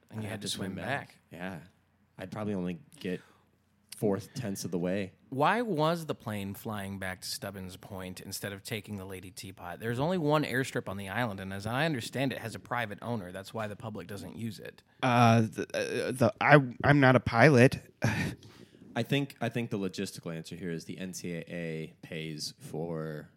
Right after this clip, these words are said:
Speaker 2: travel to, uh, locations for March Madness.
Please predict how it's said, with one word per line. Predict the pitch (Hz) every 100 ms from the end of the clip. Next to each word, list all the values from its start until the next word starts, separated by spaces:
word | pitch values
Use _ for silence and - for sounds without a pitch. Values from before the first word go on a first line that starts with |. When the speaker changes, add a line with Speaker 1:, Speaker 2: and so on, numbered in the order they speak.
| _ _ - -
Speaker 2:
travel | - 98 107 120 131 135 _ _ _ -
to, | - 98 92 90 87 -
uh, | 85 80 78
locations | 78 82 92 82 80 80 -
for | 85 82 78 - - - _ -
March | - 87 -
Madness. | 80 85 98 -